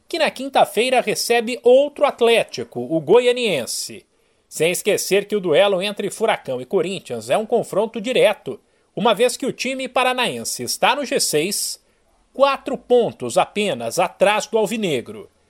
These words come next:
Outra partida de destaque acontece no Maracanã, às oito e meia. Ambos com doze pontos, Flamengo e Cuiabá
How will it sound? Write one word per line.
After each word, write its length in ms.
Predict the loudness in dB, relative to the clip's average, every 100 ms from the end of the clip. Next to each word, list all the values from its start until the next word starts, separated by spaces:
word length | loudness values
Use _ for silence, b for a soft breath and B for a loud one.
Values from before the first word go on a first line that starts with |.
| _ _ 6
Outra 360 | 6 8 4
partida 560 | 2 0 -2 -2 2 2
de 120 | 0
destaque 560 | -6 -2 2 2 2 -2
acontece 600 | -4 -4 0 0 -2 -6
no 80 | -2
Maracanã, 560 | -4 -2 -2 -2 -4 -6 _ -8
às 200 | -6 -2
oito 200 | -2 -2
e 40 |
meia. 400 | 0 0 0 -2 _ _ _ _ 2
Ambos 380 | 4 4 0
com 160 | -2 -2
doze 340 | 4 4 2
pontos, 680 | -2 2 2 0 -8 -10 -18 _ _ _
Flamengo 920 | _ 0 2 2 -2 -6 -4 -4 -4
e 80 | -6
Cuiabá 720 | -2 2 4 6 4 4 -2